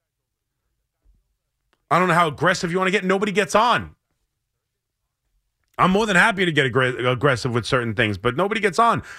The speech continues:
They pulled, you know, I K F stole home against the Mets. They've had, they just did a squeeze,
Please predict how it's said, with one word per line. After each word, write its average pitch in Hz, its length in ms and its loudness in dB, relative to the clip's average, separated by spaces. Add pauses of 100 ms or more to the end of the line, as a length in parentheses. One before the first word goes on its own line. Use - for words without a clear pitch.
(160)
They 185 120 4
pulled, 226 380 0
you - 40 -4 (320)
know, 208 380 -2 (180)
I 196 160 4
K 226 240 0
F 196 100 -4
stole 247 400 0
home 160 280 0
against 131 280 0
the 147 60 -2
Mets. 127 240 0
They've 190 180 0
had, 180 240 0
they 190 140 -2
just 180 220 -6
did 269 160 -4
a 185 80 -4
squeeze, 117 640 -4